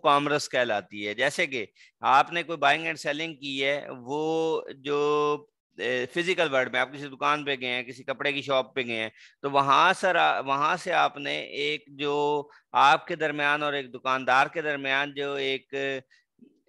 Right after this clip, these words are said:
एक्टिविटी परफॉर्म हुई है या जो बाइंग एंड सेलिंग की एक्टिविटी परफॉर्म हुई है, वो जो एक्टिविटी कहलाएगी वो कॉमर्स कहलाएगी, जिसको हम उर्दू में तिजारत कहते हैं। तो वो जो आप आपस में एक दूसरे के साथ तिजारत कर रहे हैं फिजिकल वर्ल्ड के अंदर, वो कॉमर्स कहलाएगी।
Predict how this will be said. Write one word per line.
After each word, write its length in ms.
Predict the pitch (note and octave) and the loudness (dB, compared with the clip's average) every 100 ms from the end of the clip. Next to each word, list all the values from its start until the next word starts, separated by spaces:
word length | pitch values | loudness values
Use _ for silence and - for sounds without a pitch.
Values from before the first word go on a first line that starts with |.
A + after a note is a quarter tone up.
| - | -4
एक्टिविटी 460 | C#3 - F3+ F3 | -4 0 -2 0
परफॉर्म 420 | E3 D#3 C#3+ C#3+ C#3+ | -2 -4 -2 -2 -2
हुई 240 | C3+ C3 | -4 -2
है 400 | C3+ C3+ C3+ C3 | 0 0 -2 -2
या 100 | C3 | -4
जो 100 | C3 | -2
बाइंग 300 | B2 B2+ D3 | 0 0 0
एंड 120 | D3+ | -6
सेलिंग 340 | C#3+ C#3 C#3+ D#3+ | -2 -4 -4 -6
की 60 | D#3+ | -6
एक्टिविटी 420 | D#3 D#3+ C#3+ C#3+ | -6 -6 -8 -8
परफॉर्म 400 | C3+ A#2+ B2+ B2+ | -6 -2 0 0
हुई 260 | B2 A2+ A#2 | 0 -4 0
है, 200 | A#2 B2 - _ _ - | 0 0 -4 _ _ -20
वो 480 | A#2+ A2 D3 F#3+ G#3+ | -16 -4 2 6 6
जो 120 | G3+ | 6
एक्टिविटी 480 | F#3 - F3 E3+ E3 | 4 2 -4 -2 -2
कहलाएगी 420 | D3+ C#3 C3+ C#3 | 0 2 0 -2
वो 120 | C#3 | -6
कॉमर्स 400 | C3+ B2 B2 A#2+ | -4 -4 -4 -8
कहलाएगी, 340 | A2+ G#2 G#2+ C3+ | -6 -4 -4 -4
जिसको 220 | D3 E3 | -6 -6
हम 100 | D#3 | -4
उर्दू 220 | D3+ D#3 | -4 -4
में 100 | D#3 | -4
तिजारत 420 | C#3+ C#3 C#3 C#3+ C3 | -2 2 2 2 -2
कहते 240 | C3 B2+ | -6 -4
हैं। 160 | C3 B2+ _ _ _ | -8 -8 _ _ _
तो 100 | C3 C#3 C#3+ C#3+ C#3+ - B2 | -6 -2 -2 -2 -2 -6 -4
वो 180 | C#3+ | -2
जो 140 | D#3+ E3+ | 2 4
आप 240 | D#3 D3+ | 4 4
आपस 300 | D3+ E3 E3 | 0 0 -8
में 100 | E3+ E3 | -6 -6
एक 140 | D3+ | -6
दूसरे 240 | D3+ D#3 | -10 -14
के 80 | D3 | -6
साथ 100 | D3+ | -6
तिजारत 400 | C3 C3 C#3 D3+ C#3+ | -6 2 2 2 0
कर 120 | C#3 | 0
रहे 100 | C#3 | 0
हैं 80 | C3 | -6
फिजिकल 380 | C#3 D#3 D#3+ D3 | -10 -4 -2 0
वर्ल्ड 260 | C3+ C#3 | 0 0
के 100 | B2+ | -4
अंदर, 280 | B2 A#2+ B2+ | -6 -6 -8
वो 160 | B2 C#3 | -6 -4
कॉमर्स 360 | C3 C3 C#3+ | -2 -2 -6
कहलाएगी। 560 | - C3 B2 A#2 A#2 B2 | -4 0 0 0 -4 -14